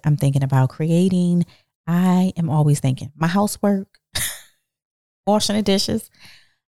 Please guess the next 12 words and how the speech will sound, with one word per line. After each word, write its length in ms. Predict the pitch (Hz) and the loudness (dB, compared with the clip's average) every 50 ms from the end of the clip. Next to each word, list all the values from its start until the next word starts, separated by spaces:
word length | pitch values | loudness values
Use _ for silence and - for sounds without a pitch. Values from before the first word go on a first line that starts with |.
| _ - | _ -4
I 500 | - 190 202 208 214 214 214 220 220 - - | -2 0 2 2 2 2 2 2 0 0 0
am 160 | 190 180 - | -2 -2 0
always 380 | - 151 147 151 147 147 - | 0 2 2 2 2 0 0
thinking. 420 | - 135 135 139 - - - 139 147 | -2 -2 -2 -2 0 0 0 0 0
So 220 | - - 180 180 | 0 0 0 0
it's 100 | 180 - - | 0 0 -2
always 340 | - 185 190 196 208 202 - | -2 0 2 2 2 0 0
important 600 | 185 175 170 - - - 160 151 143 151 151 - - | 0 -2 -2 -4 -2 0 0 2 2 2 0 0 0
for 240 | 151 151 147 147 139 - - - _ _ _ - | 0 2 2 2 0 -2 -10 -20 _ _ _ -4
me 220 | 170 156 156 160 | 0 2 2 2
to 200 | - - - 147 | 0 -2 -4 -4
just 440 | - - 147 135 143 - - - | -2 0 0 0 0 -2 -4 -8